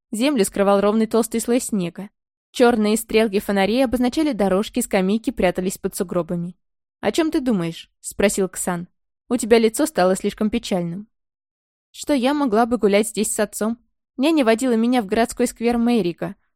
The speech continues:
Туда большинство детей приходили с родителями. Я страшно завидовала, особенно тем, у кого был папа».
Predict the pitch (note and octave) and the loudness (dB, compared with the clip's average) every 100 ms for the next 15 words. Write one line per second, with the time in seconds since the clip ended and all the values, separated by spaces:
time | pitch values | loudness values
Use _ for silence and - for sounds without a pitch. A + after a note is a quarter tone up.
0 | _ - A#3+ A#3 B3+ A#3 - A3+ A#3 B3+ | _ -2 2 2 2 0 0 0 0 -2
1 | B3+ G3+ G3+ G3 G3+ - G#3+ G#3+ A3 E3+ | -2 0 0 0 -4 0 -2 -2 -8 -8
2 | F3 F#3 - _ G3 G#3+ - D#4+ - D#4 | -6 -8 -12 _ 0 0 2 -2 0 0
3 | D4 C4 G#3 E3+ F3+ F#3 - A3 G#3+ A#3 | 2 2 -2 -2 -2 0 0 0 2 0
4 | C#4+ C4 - G3 G3 F3+ - F3+ - G3 | 0 -2 0 0 2 -2 -2 -4 -4 -16